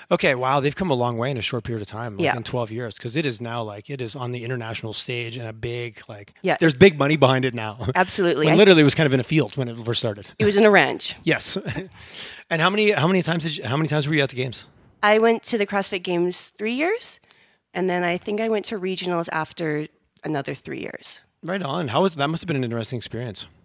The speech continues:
Speaker 2: Yeah, it was surreal, I guess you could say.
Speaker 1: <laughs> I was watching,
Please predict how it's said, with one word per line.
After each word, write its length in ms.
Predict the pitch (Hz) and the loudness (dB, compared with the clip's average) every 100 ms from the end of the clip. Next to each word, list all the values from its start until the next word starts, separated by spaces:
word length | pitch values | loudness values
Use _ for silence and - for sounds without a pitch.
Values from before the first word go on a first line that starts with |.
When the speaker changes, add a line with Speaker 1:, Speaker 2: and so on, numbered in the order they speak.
| - | 0
Speaker 2:
Yeah, 180 | 196 - | 4 4
it 100 | 185 | 4
was 200 | 190 190 | 2 2
surreal, 520 | 175 208 160 147 - - _ | 2 0 0 -2 -2 -10 _
I 100 | 160 | -14
guess 160 | 143 - 190 | -6 0 6
you 60 | |
could 140 | 285 - | 8 8
say. 240 | 269 165 | 6 8
Speaker 1:
<laughs> 580 | 349 403 330 - - 311 | 8 8 4 2 -6 6
I 80 | 202 | 6
was 100 | 196 | 8
watching, 280 | 175 185 | 8 8